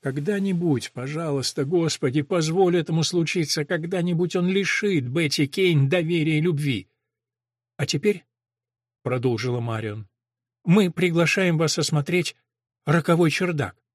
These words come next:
"Да", согласился Кевин. "Мне бы очень хотелось увидеть всё то, что девочка якобы опознала. Мне показалось, что все её утверждения результат логических догадок, например, жёсткое покрытие на втором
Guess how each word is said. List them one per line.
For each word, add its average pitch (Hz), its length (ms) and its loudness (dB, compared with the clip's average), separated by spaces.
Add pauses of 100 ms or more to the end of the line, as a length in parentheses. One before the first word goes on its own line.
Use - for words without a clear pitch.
(800)
"Да", 190 360 6
согласился 180 580 4
Кевин. 98 320 -4 (840)
"Мне 208 180 8
бы 220 100 10
очень 208 300 8
хотелось 180 600 4
увидеть 175 380 4
всё - 280 4
то, 240 220 2
что - 220 2
девочка 185 440 4
якобы 165 540 2
опознала. 120 640 -2 (340)
Мне 196 200 6
показалось, 208 520 4
что 180 300 4
все 170 200 0
её 175 200 6
утверждения 170 760 0 (200)
результат 196 680 4
логических 202 680 0
догадок, 131 460 0 (280)
например, 202 460 6 (200)
жёсткое 214 520 4
покрытие 147 500 2
на 139 80 4
втором 160 380 2